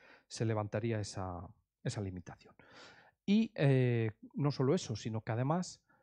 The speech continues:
bajo su patrocinio, eh, se re-, eh, se hicieron unas nuevas tablas astronómicas en mil doscientos setenta y dos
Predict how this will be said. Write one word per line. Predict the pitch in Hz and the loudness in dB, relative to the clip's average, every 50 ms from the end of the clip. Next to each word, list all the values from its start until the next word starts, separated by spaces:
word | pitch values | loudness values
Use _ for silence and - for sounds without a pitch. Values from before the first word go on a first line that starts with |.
| _ _ - | _ _ -10
bajo | - 120 107 143 127 - 139 123 | -8 4 6 6 6 6 2 -2
su | - 131 - | 0 -2 0
patrocinio, | - 127 - - 127 117 - 170 160 160 151 151 170 196 196 _ _ _ _ _ _ _ _ _ _ _ - | 0 0 0 0 -4 -2 -2 -2 0 0 0 -2 -2 -4 -6 _ _ _ _ _ _ _ _ _ _ _ 0
eh, | - 131 127 123 120 120 113 110 | 2 4 4 4 4 2 2 0
se | - - 127 | 0 -2 -4
re-, | 104 113 120 113 110 - | -2 0 -2 -2 -2 -4
eh, | - 143 120 110 | -2 -2 -2 -2
se | - - 123 | -2 -4 -6
hicieron | 110 - - 156 147 143 | -6 0 2 2 2 4
unas | 135 131 131 131 123 113 - - | 2 2 2 2 0 0 -2 0
nuevas | 139 135 139 135 120 - - | 0 2 4 4 2 2 2
tablas | 151 127 127 120 113 95 - | 2 2 4 2 0 0 -2
astronómicas | 113 104 - - - 110 131 165 175 160 - - 131 - 117 | -4 -6 -6 -8 -6 -2 -2 -2 -2 -2 -4 -4 -6 -4 -4
en | 104 110 | -4 -2
mil | 120 123 | 0 0
doscientos | 113 113 104 - - 104 101 - 95 - | 0 -2 -4 -6 -8 -10 -8 -10 -12 -12
setenta | 110 - 117 113 - 127 | -10 -10 -8 -6 -4 -2
y | 135 147 | -2 0
dos | 180 185 185 - | -2 -2 -4 -6